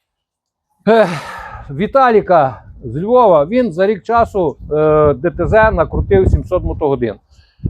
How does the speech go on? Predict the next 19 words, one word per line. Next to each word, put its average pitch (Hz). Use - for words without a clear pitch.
Я 262
йому 349
вірю, 311
міг 240
і 302
накрутити. 240
Чому? 214
Тому 247
що, 294
обробляючи, 254
е, 185
двадцять 247
гектарів 233
поля, 269
оцей 262
трактор 233
буде 202
гектар 214
орав, 202